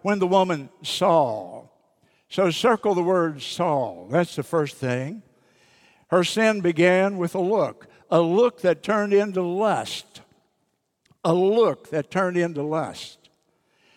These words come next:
I hear people, I've heard a lot of men say this, "Men, I have to pick on you a moment. Oh, there's no harm in looking."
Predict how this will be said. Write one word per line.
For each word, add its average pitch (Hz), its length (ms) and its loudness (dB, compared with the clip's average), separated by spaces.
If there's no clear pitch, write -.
I 165 200 4
hear 165 280 2
people, 160 520 0
I've 151 100 4
heard 185 260 2
a - 80 -6
lot 170 280 4
of 156 60 -8
men 160 380 -2
say 143 280 -2
this, 131 520 -4
"Men, 165 360 0
I 151 100 2
have 151 220 0
to 127 140 -6
pick - 340 -4
on 147 160 -6
you 139 140 -10
a 135 60 -10
moment. 139 400 -8
Oh, 214 240 6
there's 226 280 4
no 220 200 2
harm 185 360 2
in 156 160 -4
looking." 151 500 -2